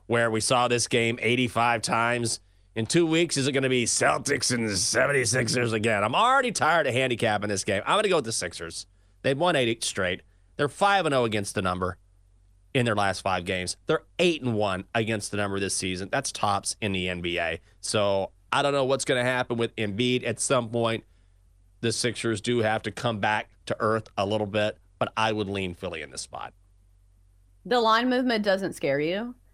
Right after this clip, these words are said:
Speaker 2: Because that's why I feel like the Celtics are probably the play, because this line
Speaker 1: Yeah.
Speaker 2: moved quick. And even with the news of Kristaps Porzingis being questionable,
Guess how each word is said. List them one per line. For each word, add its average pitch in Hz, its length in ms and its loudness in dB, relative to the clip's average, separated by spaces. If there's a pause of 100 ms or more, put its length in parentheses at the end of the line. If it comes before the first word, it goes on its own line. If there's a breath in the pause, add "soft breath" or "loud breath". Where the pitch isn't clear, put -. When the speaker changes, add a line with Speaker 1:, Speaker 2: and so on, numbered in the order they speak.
(140)
Speaker 2:
Because 254 260 4
that's 233 240 4
why 311 260 4
I 247 60 4
feel 233 200 2
like 214 120 4
the 202 60 -2
Celtics 208 460 0
are 170 100 2
probably 165 380 2
the 143 80 -4
play, 170 480 0
because 180 300 0
this 220 180 0
line 208 340 4
Speaker 1:
Yeah. 98 200 2 (220)
Speaker 2:
moved 208 400 2
quick. - 520 2 (280)
And 208 320 2
even 240 520 0
with 208 200 2
the 196 120 2
news 196 540 2
of 165 140 0
Kristaps 180 460 0
Porzingis 180 420 0
being 165 200 0
questionable, - 720 -2